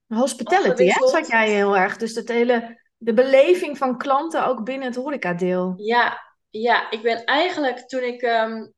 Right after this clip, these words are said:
Speaker 2: ik ben een tijdje op reis geweest. En, eh, voordat ik wegging, heb ik mijn werk in de zorg opgezegd.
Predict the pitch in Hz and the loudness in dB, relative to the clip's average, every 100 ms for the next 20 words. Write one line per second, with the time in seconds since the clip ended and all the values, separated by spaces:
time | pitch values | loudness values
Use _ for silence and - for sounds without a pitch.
0 | _ - 226 240 240 233 226 226 220 220 | _ -16 -6 -4 -4 0 0 0 -2 0
1 | 262 - 277 269 339 370 - _ _ _ | 0 -4 -6 -4 -6 -12 -20 _ _ _
2 | _ 233 220 220 226 220 _ _ 202 202 | _ -2 0 0 -2 -10 _ _ -14 -12
3 | 202 202 - 262 262 247 - 214 208 214 | -14 -14 -8 -2 0 -2 -8 -12 -4 -4
4 | 220 208 196 196 202 196 202 196 196 196 | -2 -6 -6 -8 -10 -6 -4 0 -2 -2
5 | 202 185 202 196 196 - 247 262 247 233 | -8 -4 -4 -4 -10 -8 -8 -4 0 0
6 | 240 - | 0 -10